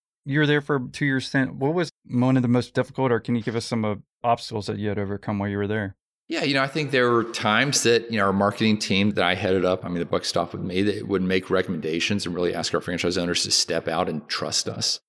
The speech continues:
Speaker 2: with new marketing initiatives where it's requiring them to spend a little bit more. And maybe we hadn't proven out the results, you know, with the previous campaign. And there are times that we had huge wins doing that, but there were some times that we didn't as well. And I'll tell you what, you don't want to be on the receiving side of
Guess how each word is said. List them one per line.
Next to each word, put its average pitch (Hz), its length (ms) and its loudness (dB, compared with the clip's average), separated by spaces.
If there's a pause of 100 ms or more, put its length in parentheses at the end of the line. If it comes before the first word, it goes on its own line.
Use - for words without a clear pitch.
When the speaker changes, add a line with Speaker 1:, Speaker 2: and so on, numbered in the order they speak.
(120)
Speaker 2:
with 80 160 -6
new 92 180 -2
marketing 85 440 -2
initiatives 87 540 -2
where 85 80 -8
it's - 160 -10
requiring 85 440 -6
them 82 120 -6
to 78 60 -6
spend - 380 -6
a 82 40 -18
little 85 240 -2
bit 82 220 -4
more. 82 420 -2
And 73 180 -4 (240)
maybe 87 260 -2
we 82 220 0
hadn't 82 320 -4
proven 85 300 -4
out 80 160 0
the 82 80 -12
results, 78 440 -4
you 82 60 -8
know, 78 60 -6
with 71 100 -6
the - 60 -18
previous 82 400 -4
campaign. 82 560 -4
And 69 100 -10 (220)
there 90 120 -2
are 82 80 0
times 82 280 -4
that 85 80 -6
we 87 80 0
had 78 140 0
huge 87 360 -2
wins 82 480 -2
doing - 400 -4
that, 101 260 -6
but 90 120 -10
there 92 100 2
were 90 80 4
some 95 160 -2
times 90 320 -6
that 98 80 -6
we 85 120 -6
didn't 90 340 -6
as - 180 -6
well. 101 280 -4
And 73 160 -4 (260)
I'll - 80 -12
tell 110 120 0
you 107 80 4
what, 113 220 0 (140)
you 90 100 -2
don't 95 100 -2
want 87 160 -4
to 90 60 -4
be 87 40 0
on 82 60 -4
the 82 80 -4
receiving 104 440 2
side 87 360 2
of 85 140 0